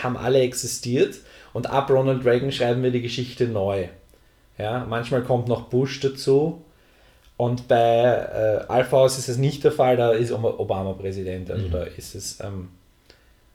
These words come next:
Speaker 1: äh, da, da haben sie das tatsächlich reingesetzt. Aber das heißt, die, die fiktive Welt, die erschaffen wird, mu-, fängt meistens eben an einer historischen Punkt an. Und wie gesagt, Ronald Reagan ist es meistens,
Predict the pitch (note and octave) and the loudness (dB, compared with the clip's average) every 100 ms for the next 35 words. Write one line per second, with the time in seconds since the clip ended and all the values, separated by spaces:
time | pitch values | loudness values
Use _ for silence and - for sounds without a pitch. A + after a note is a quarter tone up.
0 | _ - F#2 F2+ - F#2 D#2+ F#2 - A2 | _ -10 -8 -8 -8 -6 -4 -6 -6 -8
1 | A2 G#2+ - G2+ G#2 G#2+ G#2 G2+ G#2+ G#2 | -6 -6 -6 -4 -4 -4 -8 -6 -6 -6
2 | F2 E2+ F2 F#2+ - - - G#2 A#2 A#2 | -6 -6 -6 -4 -6 -12 -8 0 2 2
3 | - - _ _ _ _ _ _ _ - | -4 -20 _ _ _ _ _ _ _ -20
4 | - _ _ - _ - A#2 A2 - - | -20 _ _ -20 _ -12 -8 -8 -10 -18
5 | _ A#2 C3 B2 D#3 D#3 D#3 B2+ C3+ C3+ | _ -12 -10 -6 -4 0 2 4 4 2
6 | C3+ A#2 - G#2+ - - C3 A#2 B2 D3 | 0 0 0 -4 -6 -6 -6 0 0 0
7 | - B2+ B2+ - - B2 C3 - - A2 | -2 -2 -2 -6 -4 -2 -2 -4 -4 -2
8 | B2 D3+ - D3+ A2+ B2 C3 C#3 - - | 0 -2 -4 -6 -2 -2 -2 -4 -10 -16
9 | - A#2 B2 A2 A#2 A2 G#2+ - A2+ A#2 | -8 -4 -2 -2 -4 -4 -6 0 4 4
10 | A#2 A#2+ - A#2+ A#2+ - F2 F2+ F2+ F#2 | 2 -6 -4 -4 -6 -10 -10 -8 -10 -12
11 | - G#2 G#2+ G2 F2+ G2 G#2 G2+ G2+ G2+ | -16 -12 -8 -8 -6 -4 -2 -2 -4 -4
12 | G#2 G2 F#2 F2 F2 - B2 - | -10 -10 -8 -8 -8 -10 -12 -14